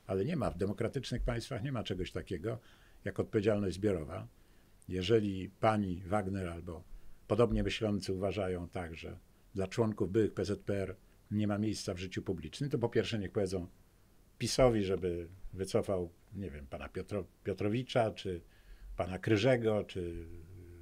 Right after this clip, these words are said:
Sariusza Wolskiego, którzy byli przecież w P Z P R. E, e, ale po drugie, to są, e, tego typu stwierdzenia, to mają charakter bolszewicki, bo to bolszewicy mówili, że jak ktoś należy do jakiejś klasy albo grupy, to trzeba ścinać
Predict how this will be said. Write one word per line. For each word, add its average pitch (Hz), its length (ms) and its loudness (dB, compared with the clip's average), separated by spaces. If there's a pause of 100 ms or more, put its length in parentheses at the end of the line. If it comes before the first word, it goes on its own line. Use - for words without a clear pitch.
(140)
Sariusza 95 540 -6
Wolskiego, 113 560 2
którzy 98 280 -6
byli 92 220 -4
przecież - 220 -12
w - 40 -16
P 92 140 -2
Z 90 140 -2
P 85 180 -6
R. 80 120 -8
E, - 1120 -12
e, 107 380 0 (400)
ale 117 160 4
po 131 120 2
drugie, 117 360 6
to 131 160 -2
są, 139 320 0
e, - 20 -8 (1120)
tego 123 220 4
typu 101 300 -2
stwierdzenia, 98 600 0
to 120 100 -12
mają 117 160 -6
charakter 131 320 -2
bolszewicki, 170 580 -2
bo 87 80 0
to 95 80 -6
bolszewicy 135 560 0
mówili, 95 340 -2
że 95 200 -8 (260)
jak 101 100 -6
ktoś - 240 -2
należy 104 240 0
do 101 60 -2
jakiejś 92 280 -4
klasy 147 380 4
albo 101 200 0
grupy, 120 320 -2
to 175 120 -6
trzeba - 220 -8
ścinać 104 580 -6